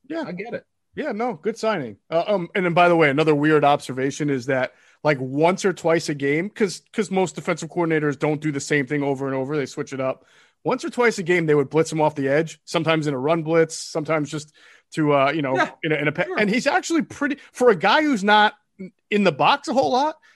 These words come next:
Speaker 1: he's pretty good at, like, getting that be-, that, that bend or that edge. 'Cause, you know, the running back will be assigned to try to block him in a protection. He's pretty good at getting around
Speaker 2: He
Speaker 1: him.
Speaker 2: did a
Speaker 1: He's
Speaker 2: little
Speaker 1: got
Speaker 2: bit.
Speaker 1: a
Speaker 2: I
Speaker 1: little
Speaker 2: was told,
Speaker 1: quarterback.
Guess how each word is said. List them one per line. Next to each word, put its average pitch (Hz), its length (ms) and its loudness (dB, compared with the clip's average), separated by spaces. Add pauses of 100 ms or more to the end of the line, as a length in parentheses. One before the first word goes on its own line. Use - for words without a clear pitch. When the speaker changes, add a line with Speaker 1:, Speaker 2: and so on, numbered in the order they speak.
Speaker 1:
he's 294 160 -6
pretty 381 260 0
good 208 340 4
at, 160 340 4
like, 165 300 0
getting 185 260 0
that 170 260 0
be-, 156 260 2
that, 151 320 0
that 139 320 -2
bend 170 340 2
or 156 100 0
that 147 180 4
edge. 175 440 -2 (320)
'Cause, 151 180 -4
you 180 80 2
know, 160 120 4
the 160 80 0
running 170 260 2
back 156 200 2
will 165 80 -10
be 160 100 0
assigned 156 280 0
to 135 40 -8
try 156 160 0
to 143 80 0
block 143 320 -2
him 175 140 -4
in 143 60 -2
a 139 40 -4
protection. 160 600 -6 (240)
He's 262 120 -6
pretty 392 240 -2
good 339 180 -2
at 285 100 -2
getting 220 200 0
around 247 200 2
Speaker 2:
He 277 80 2
Speaker 1:
him. 175 60 -2
Speaker 2:
did 202 140 8
a 214 40 6
Speaker 1:
He's 180 80 4
Speaker 2:
little 180 180 8
Speaker 1:
got 151 60 -2
Speaker 2:
bit. 175 180 4
Speaker 1:
a - 40 -4
Speaker 2:
I - 20 -10
Speaker 1:
little 156 180 0
Speaker 2:
was 151 100 -8
told, 254 120 -4
Speaker 1:
quarterback. 143 260 0